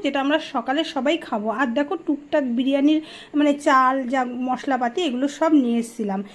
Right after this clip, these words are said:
তারপর দেখো তোমাদের দাদাভাই চিকেনটা এনে দিয়েছিল, তো আমি ভেবেছি চিকেনটা এখন দই, টক দই ছিল, টক দই দিয়ে ম্যাগনেট করে অনেকক্ষণ রেখে দেওয়ার পরে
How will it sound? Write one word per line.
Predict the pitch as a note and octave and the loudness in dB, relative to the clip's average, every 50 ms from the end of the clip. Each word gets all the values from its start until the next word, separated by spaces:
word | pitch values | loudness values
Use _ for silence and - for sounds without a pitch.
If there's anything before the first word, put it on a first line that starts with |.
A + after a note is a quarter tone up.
| - - - | -18 -8 -2
তারপর | C4 B3 C4 - D#4 D4 | -2 0 2 2 2 2
দেখো | C#4 E4+ D#4+ F#4+ | 4 2 2 0
তোমাদের | F4 - D4+ D4 C#4+ D4 C#4 | 0 0 0 0 2 0 0
দাদাভাই | B3+ A#3 A3+ B3+ C4 C4 D#4 D4+ | 0 0 0 0 0 2 0 0
চিকেনটা | D4+ - D4 C#4 D4 C#4+ C#4+ C#4 D#4 | 0 -2 -4 -2 0 0 2 2 2
এনে | D4+ C#4+ C#4+ C#4+ | 2 2 2 0
দিয়েছিল, | C4 D4 D4+ D4+ D4 - - E4+ F#4 F#4+ | 2 0 0 0 0 0 0 0 0 0
তো | F#4+ D#4+ C#4+ | 0 0 0
আমি | C4 A#3+ B3+ C#4 C#4+ | 2 2 2 2 2
ভেবেছি | C#4+ C#4+ C#4 D4+ D4 - E4+ | 0 0 -2 -2 -2 -4 -4
চিকেনটা | D#4+ - C#4+ - C#4+ C#4 C#4+ D4+ D#4 | -4 -4 -4 -2 0 0 0 0 0
এখন | C#4+ C4+ C4+ - E4+ D#4+ C#4+ | 0 -2 0 2 4 4 4
দই, | A3+ A#3 C4+ C4+ C#4+ D4 D#4 D#4 D#4 - | 4 2 2 4 4 4 2 2 0 0
টক | D4 A#3+ A#3 | 0 0 0
দই | A#3+ A#3 C#4 D#4 D4+ | -2 0 2 2 2
ছিল, | D4 - E4+ D#4+ F4+ | 2 0 -2 -2 0
টক | E4 C#4+ B3 A#3+ | 0 0 0 0
দই | A#3 A#3 C#4 D4+ | -2 -2 0 0
দিয়ে | E4 F#4 | 2 4
ম্যাগনেট | F4 D4 A#3+ A3+ A3+ B3+ C#4+ D4 C#4+ - | 4 4 4 2 0 2 0 0 0 -2
করে | F4+ F#4+ | 0 2
অনেকক্ষণ | F#4+ C#4+ C4 D4 E4 E4 - - - G4 F4 C#4+ | 2 2 2 2 0 0 -2 0 2 2 4 4
রেখে | C4+ C4+ - D#4+ | 2 0 2 2
দেওয়ার | E4 F4+ F#4 F4 | 4 4 4 4
পরে | F4+ D4 C4 | 2 0 0